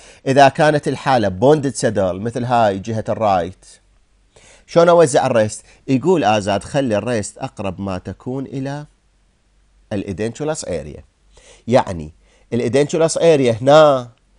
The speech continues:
فهنا الديستال يكون أقرب ما يكون، والأبوتمنت البوستيريور يكون الميزل أقرب ما يكون. إذن توزع الريست بحيث تكون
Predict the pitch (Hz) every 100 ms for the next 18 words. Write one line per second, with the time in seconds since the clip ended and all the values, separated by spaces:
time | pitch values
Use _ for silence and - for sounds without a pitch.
0 | _ _ 135 127 131 143 135 127 _ 117
1 | 95 110 - 107 107 - 139 156 - 127
2 | 113 104 101 101 104 _ _ - 143 165
3 | 170 170 160 160 135 143 - 123 117 117
4 | 117 107 95 98 117 127 - 95 - 82
5 | 82 82 82 85 82 _ _ 127 104 92
6 | 147 120 110 85 87 104 131 _ _ _
7 | _ - - 190 143 - 92 - 85 92
8 | 107